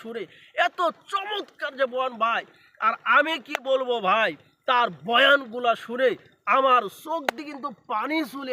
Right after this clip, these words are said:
এসে ভাই, এত ভালো লাগছে, এত ভালো লাগছে, আমি বলে শেষ করতে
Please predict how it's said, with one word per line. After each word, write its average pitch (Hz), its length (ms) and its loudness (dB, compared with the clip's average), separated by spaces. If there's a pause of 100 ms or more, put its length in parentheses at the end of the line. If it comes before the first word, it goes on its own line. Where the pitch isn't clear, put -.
এসে 208 140 -10 (100)
ভাই, 190 180 -2 (640)
এত - 280 -12 (300)
ভালো 233 180 2 (100)
লাগছে, 277 280 -2 (200)
এত - 240 -12 (220)
ভালো 220 260 -2
লাগছে, 277 300 -8 (560)
আমি 240 140 -6 (300)
বলে 330 220 0 (140)
শেষ 262 160 -4 (100)
করতে 233 220 -8